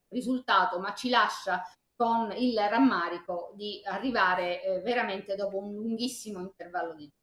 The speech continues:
Le dicevo, dunque, eh, la forbice era abbastanza netta. Eh,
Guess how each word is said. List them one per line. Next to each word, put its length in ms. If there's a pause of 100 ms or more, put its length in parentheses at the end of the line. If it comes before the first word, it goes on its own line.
(520)
Le 140
dicevo, 320
dunque, 640
eh, 960
la 160
forbice 460
era 140
abbastanza 540
netta. 520 (360)
Eh, 480